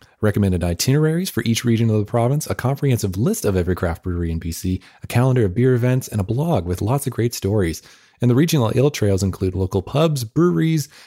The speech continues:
and restaurants, along with other activities the area has to offer, and there's many in Squamish.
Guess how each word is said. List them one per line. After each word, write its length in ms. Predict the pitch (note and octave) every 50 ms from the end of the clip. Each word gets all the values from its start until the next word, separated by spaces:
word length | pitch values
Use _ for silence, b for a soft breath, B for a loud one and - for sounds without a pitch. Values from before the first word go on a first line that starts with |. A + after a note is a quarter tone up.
| B B
and 200 | C#3 C#3 D3+ D3+
restaurants, 560 | D3 D3+ D#3+ - - B2+ A2 F2+ E2 E2 -
along 300 | - A2 A2 A2 A2+ A2+
with 140 | G#2+ G2+ G#2+
other 300 | - - A#2 C3 B2+ G#2+
activities 520 | F2+ F2 - - F#2 F2 F2 F2+ F#2+ F#2+ -
the 120 | - E2
area 240 | F#2 F2 F2+ F#2+ F#2
has 160 | G2 G2 F#2+
to 80 | G2 G2+
offer, 400 | A#2 D3 D3 - - - - -
and 120 | F2+ F2+ E2+
there's 160 | F#2+ G#2+ F#2+
many 340 | E2+ D#2+ D#2+ F#2+ G#2+ G2 F2+
in 120 | A#2+ E2 D#2+
Squamish. 600 | - - - F2 F2 E2 E2 E2 - - -